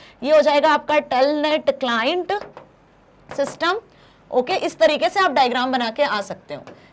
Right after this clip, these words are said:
ये हो गया हमारा टेलनेट सर्वर सिस्टम, या फिर आप इसे टेलनेट रिमोट सर्वर सिस्टम भी कह सकते हो, ठीक है। और यहाँ से आप लॉग इन कर रहे हो,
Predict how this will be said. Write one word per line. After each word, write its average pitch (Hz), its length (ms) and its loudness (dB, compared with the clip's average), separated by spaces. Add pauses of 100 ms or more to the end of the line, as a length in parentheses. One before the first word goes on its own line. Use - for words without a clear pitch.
(100)
ये 277 120 0
हो 285 160 4
गया 240 240 -2
हमारा 254 540 0 (160)
टेलनेट 233 540 -4 (280)
सर्वर 220 640 0 (800)
सिस्टम, 170 520 -6 (500)
या 233 200 2
फिर 339 200 -2
आप 254 360 0
इसे 269 220 -4
टेलनेट 262 480 -2
रिमोट 269 460 4
सर्वर 262 340 0
सिस्टम 233 420 -6
भी 240 100 -4
कह 214 220 -4
सकते 208 420 -10
हो, 262 260 0 (460)
ठीक 311 160 -4
है। 427 160 0 (240)
और 240 120 -2
यहाँ 254 300 -2
से 294 200 0
आप 240 360 0
लॉग 196 340 4
इन 302 140 0
कर 311 180 2
रहे 320 220 2
हो, 330 180 0